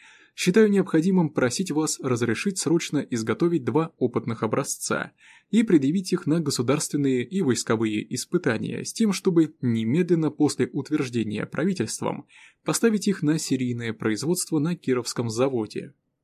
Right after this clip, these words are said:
Проведённые в течение длительного времени на Кировском заводе подготовительные работы позволят изготовить опытные образцы новых танков в течение ближайших двух недель". Молотов доложил содержание письма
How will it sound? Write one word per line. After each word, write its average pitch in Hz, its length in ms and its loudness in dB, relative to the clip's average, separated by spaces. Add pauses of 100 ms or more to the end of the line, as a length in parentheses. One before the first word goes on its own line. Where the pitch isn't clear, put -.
(140)
Проведённые 190 520 4
в 185 60 -6
течение 175 500 0
длительного 143 520 0
времени 139 360 2
на 131 120 0
Кировском 127 440 -2
заводе 127 380 0
подготовительные 120 720 -2
работы 151 520 0 (400)
позволят 202 420 4
изготовить 156 580 2
опытные 175 420 2
образцы 120 420 2
новых 117 280 0
танков 175 420 -2 (240)
в - 80 -20
течение 185 480 2
ближайших 117 640 -2
двух 107 320 -2
недель". 127 480 0 (1300)
Молотов 196 440 8
доложил 123 360 2
содержание 110 560 -2
письма 190 480 -2